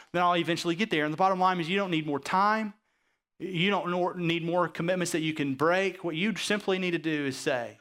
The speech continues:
and maybe you're here today, may-, maybe you're here in Wills Point, maybe you're in Edgewood, and the first step to your healing today is not regeneration tomorrow night, but it's saying, "You know what? My life is unmanageable. It's broken. It's full of sinful patterns.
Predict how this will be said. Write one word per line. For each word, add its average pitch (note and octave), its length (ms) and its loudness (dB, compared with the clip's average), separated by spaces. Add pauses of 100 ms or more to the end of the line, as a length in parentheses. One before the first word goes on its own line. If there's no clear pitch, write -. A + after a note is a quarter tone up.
and C3+ 200 -4
maybe D3+ 220 -2
you're E3+ 140 0
here E3 140 -2
today, B2 360 -4
may-, C3+ 320 -4
maybe C#3 160 -2
you're C#3 100 -6
here C#3+ 100 -2
in C#3 80 -4
Wills D3 160 -2
Point, D3 240 -8
maybe C3+ 120 -6
you're C#3 80 -4
in C3 80 -4
Edgewood, C3 340 -4
and C3 120 -8
the B2 60 -10
first D3 300 -4
step C#3+ 240 -4
to - 100 -12
your C#3+ 100 -6
healing C3+ 440 -4
today B2+ 360 -2
is A#2 120 -6
not D3 180 0
regeneration C3+ 520 -4
tomorrow B2+ 220 -4
night, B2+ 340 -4 (960)
but C3+ 100 -8
it's B2 100 -12
saying, C3+ 320 -2
"You C3+ 40 -2
know C3 120 -2
what? C3+ 200 -2
My C3+ 120 2
life C3+ 400 2
is - 80 -10
unmanageable. B2+ 640 -8 (1200)
It's B2+ 160 -8
broken. B2+ 480 -4 (560)
It's B2+ 180 -8
full D3 220 0
of C#3 80 -2
sinful C#3+ 360 -4
patterns. A2 640 -8